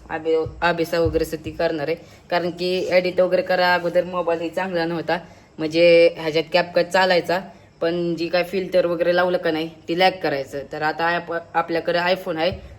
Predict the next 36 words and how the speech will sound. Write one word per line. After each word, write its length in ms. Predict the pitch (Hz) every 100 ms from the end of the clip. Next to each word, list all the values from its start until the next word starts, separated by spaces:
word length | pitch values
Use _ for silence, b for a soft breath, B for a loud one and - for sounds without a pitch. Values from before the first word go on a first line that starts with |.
| -
तर 40 | 147
त्याच्यामुळे 480 | 160 160 165 165
चिप 280 | 165 190 196
वगैरे 200 | 175 165
चांगली 360 | 160 190 196 160
आहे, 100 | 165
प्रोसेसर 500 | 175 165 165 160 165
वगैरे 240 | 160 165
चांगलं 280 | 165 185 180
आहे 80 | 170
त्याचा, 280 | 160 147 180 B B -
तर 40 | 143
त्याच्यामुळे 580 | 156 156 165 165 165 165
किती 260 | 180 180
पण 220 | 175 180
काय, 260 | 180 180 185
अं, 420 | 180 - 151 151
एडिटिंग 460 | 156 165 165 165 165
वगैरे 260 | 160 165
काय 200 | 165 175
पण 200 | 170 170
केलं 240 | 165 170 160
का 120 | 160
नाही 220 | 151 156
एवढं 340 | 160 156 156 156
हँग 200 | 170 165
वगैरे 260 | 160 156
मारत 320 | 156 170 151
नाही, 140 | 147 156
म्हणजे 240 | 160 156
हँग 200 | 185 196 190
तर 60 |
मारलं 380 | 190 202 196 180
नाही. 140 | 165 185 B B -
आता 280 | 151 165 165
जवळपास 600 | 185 185 185 190 190